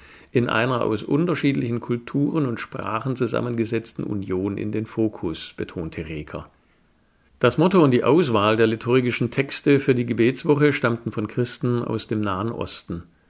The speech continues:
Insgesamt waren wegen der Corona-Bestimmungen nur rund einhundertsiebzig Personen beim Gottesdienst im Kölner Dom zugelassen. Darunter war auch eine Delegation der Kölner Sternsinger.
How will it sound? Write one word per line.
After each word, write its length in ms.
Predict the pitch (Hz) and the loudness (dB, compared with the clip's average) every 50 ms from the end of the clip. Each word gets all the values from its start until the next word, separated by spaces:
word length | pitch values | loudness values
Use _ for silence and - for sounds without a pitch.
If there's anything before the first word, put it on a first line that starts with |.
| _ _ _ _ _ | _ _ _ _ _
Insgesamt 600 | - 143 143 143 147 123 113 139 170 202 170 120 | 4 4 4 4 2 4 4 6 4 4 4 4
waren 320 | 104 98 107 117 120 117 | 4 4 4 2 2 2
wegen 240 | 113 117 120 127 120 | 2 2 2 2 0
der 80 | 120 | 0
Corona-Bestimmungen 1080 | - - 123 123 135 156 165 131 110 110 117 117 - - 131 127 131 131 131 131 127 127 | 0 2 2 4 4 4 4 2 2 2 0 0 0 0 0 0 2 2 2 0 2 2
nur 180 | 127 127 131 127 | 2 4 4 4
rund 340 | 117 117 123 131 131 123 | 4 2 2 2 0 -2
einhundertsiebzig 840 | 120 113 110 120 127 127 135 131 123 120 135 123 - - - 123 - | 0 0 0 0 0 0 0 -2 0 0 -2 -2 -2 -6 -8 -6 -2
Personen 480 | - 135 - - 135 131 131 127 117 | -2 -2 2 2 2 4 4 2 2
beim 220 | 104 107 104 110 107 | 2 2 0 2 0
Gottesdienst 680 | - 120 120 120 - - 131 127 123 123 117 - - | 0 -2 -2 -2 -4 -2 -2 0 0 -2 -4 -4 -4
im 140 | 156 123 120 | -4 -4 -2
Kölner 260 | - 113 110 110 117 | -2 -2 -2 -2 -2
Dom 300 | 113 113 107 110 117 107 | -2 0 0 0 -2 -4
zugelassen. 680 | - - 104 101 104 90 82 80 82 - - 87 85 90 - _ _ _ _ _ | -4 -6 -6 -4 -6 -8 -6 -8 -10 -8 -8 -8 -10 -10 -14 _ _ _ _ _
Darunter 480 | - 113 110 113 135 147 151 143 147 135 | 0 0 2 2 2 0 2 2 0 2
war 260 | 120 113 131 147 160 | 2 2 2 2 2
auch 220 | 151 147 143 139 156 | 2 2 2 2 0
eine 200 | 143 123 120 113 | -2 -2 -2 0
Delegation 760 | 113 110 104 107 110 - 110 104 - - 113 113 123 131 120 | 0 0 0 -2 -2 -4 -6 -6 -2 -2 0 0 0 0 2
der 180 | 120 117 117 | 2 0 0
Kölner 320 | 110 - 110 98 98 110 117 | 0 0 -4 -2 -2 -4 -4
Sternsinger. 680 | - - - 85 85 78 73 80 78 78 71 80 - | -4 -6 -6 -6 -6 -8 -10 -10 -10 -10 -12 -12 -14